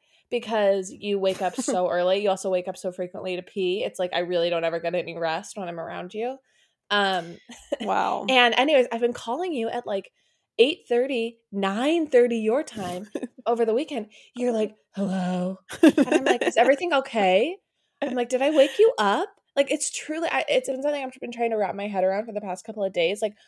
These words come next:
Speaker 1: are you okay? Do you need to get your thyroid checked? Why are you sleeping in so late?
Speaker 2: It was very strange, but I felt quite low-key sick from the moment I touched down in Salt Lake.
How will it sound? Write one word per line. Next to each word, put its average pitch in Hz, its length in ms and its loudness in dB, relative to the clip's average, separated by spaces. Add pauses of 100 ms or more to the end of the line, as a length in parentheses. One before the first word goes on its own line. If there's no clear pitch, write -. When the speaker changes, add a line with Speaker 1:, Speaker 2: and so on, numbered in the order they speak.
(200)
Speaker 1:
are 233 140 4
you 240 280 4
okay? 208 340 4
Do 214 120 -4
you 214 60 -2
need 226 100 0
to 226 60 0
get - 80 -2
your 226 100 -4
thyroid 202 600 2
checked? - 600 -12 (360)
Why 233 360 6
are 269 100 4
you 247 200 -2
sleeping 254 440 2
in 285 140 -4
so 196 220 0
late? - 420 -6 (460)
Speaker 2:
It 226 120 0
was 208 140 -2
very 202 520 -2
strange, 180 760 -6 (380)
but 196 240 2
I 190 180 -2
felt - 420 -4 (400)
quite 180 580 -4 (180)
low-key 190 520 -2
sick 175 540 -8
from 180 400 -6
the 180 80 -2
moment 175 380 -6
I - 80 -6
touched - 320 -10
down - 260 -4
in 208 240 -10
Salt - 260 -6
Lake. - 300 -10